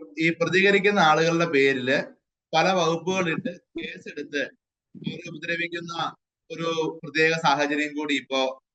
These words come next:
നമ്മുടെ സർക്കാരിന്റെ ഭാഗത്ത് നിന്ന് ഉണ്ടാകുന്നുണ്ട്. അങ്ങനെ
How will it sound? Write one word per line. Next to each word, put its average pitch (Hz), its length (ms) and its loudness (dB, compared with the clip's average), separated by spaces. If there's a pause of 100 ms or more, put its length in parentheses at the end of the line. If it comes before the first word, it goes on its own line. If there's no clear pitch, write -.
(120)
നമ്മുടെ 143 240 0
സർക്കാരിന്റെ 139 560 0
ഭാഗത്ത് 127 420 0
നിന്ന് 123 360 -4 (240)
ഉണ്ടാകുന്നുണ്ട്. 117 460 0 (640)
അങ്ങനെ 202 440 2